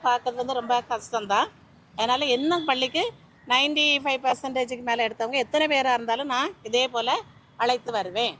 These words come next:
அப்படின்னு சொல்லியிருக்காங்க. இந்த எங்க பள்ளி தலைமை ஆசிரியர் டாக்டர் கே எம் பேசில் ககாரின் ஐயாவுக்கும் நன்றி கூறணும். பள்ளியிடத்தை சிறப்பா கொண்டு போறாங்க. அவ மதிப்பெண், நல்ல மதிப்பெண் எடுத்ததற்கு பிறகு அத்தனை ஆசிரியர் பெருமக்களுக்கு ஒத்துழைப்பு.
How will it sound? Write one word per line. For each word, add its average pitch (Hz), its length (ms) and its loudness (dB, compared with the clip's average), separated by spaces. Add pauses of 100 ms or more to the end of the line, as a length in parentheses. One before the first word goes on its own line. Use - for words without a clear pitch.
(120)
அப்படின்னு 202 360 -6
சொல்லியிருக்காங்க. 175 560 -6 (520)
இந்த 214 380 2
எங்க 226 160 -2
பள்ளி 247 280 -2
தலைமை 247 360 -2
ஆசிரியர் 240 380 -2
டாக்டர் 220 440 0 (520)
கே 254 260 2
எம் 262 200 -2
பேசில் 247 380 0
ககாரின் 233 440 0
ஐயாவுக்கும் 220 420 -4
நன்றி 220 280 -4
கூறணும். 208 300 -4
பள்ளியிடத்தை 220 500 -4
சிறப்பா 220 360 -2
கொண்டு 208 180 -6
போறாங்க. 196 400 -2 (480)
அவ 220 200 0
மதிப்பெண், 226 440 -2
நல்ல 220 220 0
மதிப்பெண் 214 340 -4
எடுத்ததற்கு 214 480 -2
பிறகு 226 240 0
அத்தனை 240 500 0 (260)
ஆசிரியர் 269 500 4
பெருமக்களுக்கு 220 600 -2
ஒத்துழைப்பு. 196 600 0